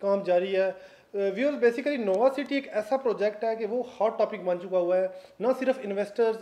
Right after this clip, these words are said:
बल्कि एंड users और हर बंदा Nova City के बारे में ही बात कर रहा है। Because Nova City की location, Nova City की location इतनी ideal है कि हर बंदा चाहता है कि हमारा plot या हमारी जो investment है इस प्रोजेक्ट के अंदर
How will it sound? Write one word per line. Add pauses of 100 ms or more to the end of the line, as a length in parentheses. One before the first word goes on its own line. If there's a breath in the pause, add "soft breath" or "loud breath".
(120)
बल्कि
एंड
users
और
हर
बंदा
Nova
City
के
बारे
में
ही
बात
कर
रहा
है। (640 loud breath)
Because
Nova
City
की
location, (460 soft breath)
Nova
City
की
location
इतनी
ideal
है
कि
हर
बंदा
चाहता
है
कि
हमारा
plot
या
हमारी
जो
investment
है
इस
प्रोजेक्ट
के
अंदर